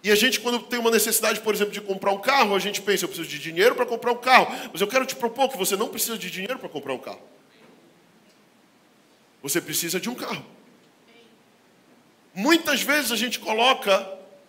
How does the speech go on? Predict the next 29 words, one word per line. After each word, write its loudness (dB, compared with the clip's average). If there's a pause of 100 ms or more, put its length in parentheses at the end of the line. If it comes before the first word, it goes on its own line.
(260)
as -10
nossas 2
necessidades -2
no -4
dinheiro, 4
mas 0
o -10
que -12
você 0
não -2
precisa, -2 (240)
o -12
que -2
você 2
precisa -2 (280)
não 6
é 6
necessariamente 2
o -6
dinheiro. -2 (1400)
E -20
por -10
que -4
que -6
eu -4
tô -8
te -8
falando -4
isso? -8